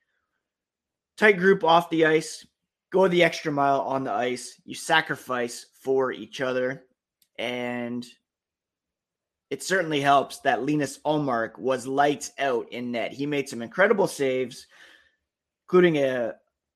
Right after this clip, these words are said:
amazing kind of diving blocker save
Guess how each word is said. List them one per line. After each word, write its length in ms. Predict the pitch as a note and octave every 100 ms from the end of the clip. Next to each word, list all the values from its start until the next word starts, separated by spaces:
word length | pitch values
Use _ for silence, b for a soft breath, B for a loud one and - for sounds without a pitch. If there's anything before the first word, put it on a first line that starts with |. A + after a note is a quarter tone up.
| _ -
amazing 720 | C#3+ D3 D#3 D#3 D3+ D3+ C3+ -
kind 160 | C#3+
of 120 | A#2+
diving 600 | A#2+ C3 C#3 C#3 D3 C#3 - _ _ _ _ _ _ -
blocker 400 | C#3 D#3 D#3 D3
save 480 | - D3 C#3+ C#3